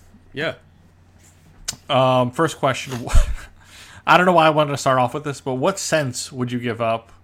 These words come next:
Speaker 2: for a million dollars?
Speaker 1: What cents?
Speaker 2: Yeah. Sense
Speaker 1: Like
Speaker 2: of
Speaker 1: the
Speaker 2: smell,
Speaker 1: money
Speaker 2: sense of
Speaker 1: sense?
Speaker 2: No, no. That's really where your mind went to?
Speaker 1: <laughs> Oh, shit.
Speaker 2: <laughs> Like, sense of smell, sense of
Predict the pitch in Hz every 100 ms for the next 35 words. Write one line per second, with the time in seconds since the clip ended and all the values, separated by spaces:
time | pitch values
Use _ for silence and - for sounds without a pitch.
0 | _ _ _ _ _ 131 120 117 113 110
1 | 104 98 - - _ _ _ _ _ _
2 | _ _ _ _ _ _ _ _ _ 139
3 | 151 - - 117 180 - - - _ _
4 | - 120 92 90 _ _ _ _ _ _
5 | - 127 127 127 120 123 123 - 220 233
6 | - - _ _ - _ _ _ _ _
7 | _ _ - 135 147 180 151 - 117 160
8 | 202 156 98 - 180 - 220 208 220 226
9 | 214 214 214 190 165 185 185 202 196 226
10 | 254 - - - - 320 311 294 294 -
11 | 370 - 285 233 - 214 - 175 - -
12 | 640 - 605 - - 175 160 165 190 190
13 | 160 - 196 196 190 - 165 156 135